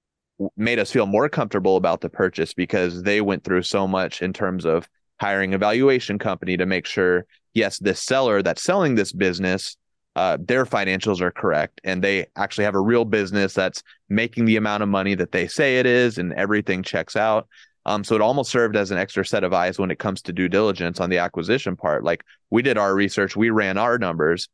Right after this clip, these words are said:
but then the bank slash government was doing their research and running their numbers and doing interviews with the sellers, just like they were doing interviews with us as the buyers, uh, which to me was like,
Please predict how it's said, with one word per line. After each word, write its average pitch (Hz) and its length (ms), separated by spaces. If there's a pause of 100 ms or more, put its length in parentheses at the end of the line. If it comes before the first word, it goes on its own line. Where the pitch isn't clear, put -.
(360)
but 95 120
then 95 440
the 113 80
bank 95 260
slash 87 240
government 104 400
was 98 140
doing 101 240
their 110 180
research 107 460
and 101 100
running 92 240
their 123 180
numbers 95 380
and 95 140
doing 92 220
interviews 92 400
with 85 100
the 92 80
sellers, 90 360
just 87 220
like 85 200
they 87 100
were 90 160
doing 87 300
interviews 87 440
with 80 160
us 87 180
as 82 120
the - 80
buyers, 107 580 (460)
uh, 98 200
which 110 300
to 113 100
me 123 160
was 104 140
like, 95 140